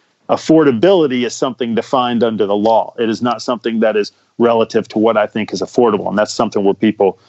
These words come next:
get confused. They say, "Well, this coverage isn't affordable. I can't afford this. I'm gonna go get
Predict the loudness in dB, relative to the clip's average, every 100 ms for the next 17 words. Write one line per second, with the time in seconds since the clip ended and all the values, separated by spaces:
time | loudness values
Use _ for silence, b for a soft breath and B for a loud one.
0 | b b -4 -2 -4 2 2 4 0 2
1 | 2 2 0 2 2 2 0 -6 -10 -6
2 | -4 -2 -2 -2 -2 -6 -8 -6 -4 -2
3 | -2 0 0 0 2 2 2 0